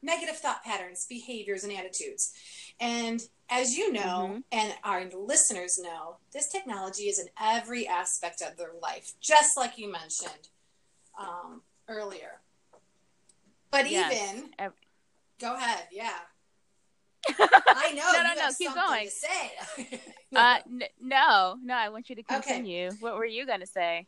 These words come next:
Speaker 1: Just every aspect, such as leisure, recreational, social, edu-, e-,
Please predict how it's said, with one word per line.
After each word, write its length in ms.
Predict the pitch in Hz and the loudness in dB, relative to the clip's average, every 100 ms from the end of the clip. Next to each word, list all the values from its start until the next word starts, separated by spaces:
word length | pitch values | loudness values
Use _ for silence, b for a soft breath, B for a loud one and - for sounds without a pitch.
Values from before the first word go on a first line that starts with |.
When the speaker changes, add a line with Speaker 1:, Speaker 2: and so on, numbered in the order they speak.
| 240 | -4
Speaker 1:
Just 420 | 240 440 - - - | 0 2 0 -4 -6
every 280 | 311 330 285 | -6 -4 -2
aspect, 500 | 247 - - 185 - | 0 -2 -4 -6 -4
such 240 | 247 233 | -6 -6
as 180 | 208 190 | -8 -8
leisure, 560 | 254 269 254 262 254 254 | -10 -8 -4 -2 -2 -2
recreational, 800 | 214 - 208 233 240 - 233 220 | -4 -6 -8 -6 -4 -4 -4 -6
social, 600 | - 202 202 - 202 196 | -6 -6 -6 -6 -6 -8
edu-, 140 | 165 - | -8 -10
e-, 260 | - 285 | 2 2